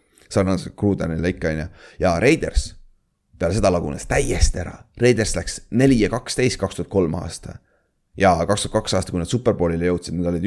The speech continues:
üksteist viis. Ja nad ei saanud play-off'i enne kaks tuhat kuusteist aastat. Ja siis peale kaks tuhat kuusteist aastat nad, nad said veel korra, kaks tuhat, just eelmine aasta said play-off'i, kaks tuhat kakskümmend üks. Ja nagu sa tahad rääkida ripple efektist, mis see duck rule tegi,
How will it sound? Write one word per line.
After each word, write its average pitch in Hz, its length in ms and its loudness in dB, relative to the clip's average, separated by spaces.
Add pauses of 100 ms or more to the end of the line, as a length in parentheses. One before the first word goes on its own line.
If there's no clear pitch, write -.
üksteist 87 320 -4
viis. - 400 -6 (720)
Ja 98 160 2
nad 104 100 0
ei 120 80 2
saanud 135 320 2
play-off'i 117 460 4
enne 101 180 2
kaks 110 220 -4
tuhat 90 160 -4
kuusteist 113 420 0
aastat. - 400 -8 (320)
Ja 95 80 -2
siis 98 160 0
peale 95 240 6
kaks 104 140 0
tuhat 92 160 -6
kuusteist 104 340 -4
aastat 87 240 -4
nad, 90 220 -2
nad 90 180 -6
said 85 220 -2
veel 90 100 -2
korra, 95 300 0
kaks - 160 -8
tuhat, - 320 -6
just 101 160 -6
eelmine 87 260 0
aasta 85 220 -8
said - 100 -12
play-off'i, 80 380 -4
kaks 82 160 -8
tuhat 73 100 -10
kakskümmend 90 300 -6
üks. - 100 -16 (1040)
Ja 95 160 4 (1500)
nagu 98 160 2
sa 107 80 0
tahad 110 160 4
rääkida 98 400 4
ripple 110 280 2
efektist, - 360 -6
mis 101 160 0
see - 80 2
duck - 160 -2
rule 90 240 0
tegi, 101 240 0